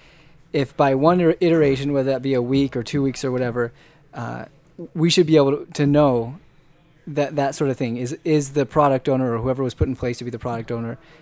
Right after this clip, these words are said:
do they care about the product? And if it's in their hands and they can see it, they can improve then. Yeah, I like it, or no, it's going the wrong direction. If,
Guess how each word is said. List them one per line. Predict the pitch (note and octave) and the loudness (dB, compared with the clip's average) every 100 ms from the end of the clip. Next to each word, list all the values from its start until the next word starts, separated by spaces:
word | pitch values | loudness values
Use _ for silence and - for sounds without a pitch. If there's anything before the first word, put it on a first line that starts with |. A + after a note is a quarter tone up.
| _ _ - | _ _ -8
do | C#3+ D3 | 0 4
they | C#3+ | 4
care | - D3 | 4 2
about | C3+ C3 | 2 0
the | B2+ | -2
product? | C3+ B2 B2 B2 - - | -4 -2 -4 -6 -10 -8
And | C#3 C3 B2 B2 - _ _ _ - | -4 -2 -4 -6 -12 _ _ _ -4
if | C#3+ | -2
it's | C#3+ F3+ | 0 2
in | G3 | 4
their | F#3 D3 | 4 2
hands | D#3 D3 C3+ C3 - - | 2 0 -4 -8 -14 -8
and | C#3+ C3+ C3 B2+ | -4 -4 -4 -6
they | C#3+ C#3 | -4 -2
can | C#3+ | -2
see | C3 E3+ D3+ | -2 0 0
it, | C3+ | 2
they | D3+ | 0
can | D#3+ E3 | 0 0
improve | C#3+ D#3 C3+ | 0 -4 -2
then. | D3 A#2+ | -2 -2
Yeah, | B2+ D3 | -4 -4
I | B2 B2 | -4 -4
like | C3+ C#3 B2+ | -4 -4 -4
it, | |
or | A#2+ | -4
no, | B2+ C#3+ C3 | 0 2 0
it's | - | -2
going | C#3+ C3+ | -2 0
the | |
wrong | C3 B2 | -2 -4
direction. | A#2+ B2+ C3 B2+ - - - - | -4 -4 -4 -8 -12 -20 -12 -6
If, | C#3+ - | -6 -6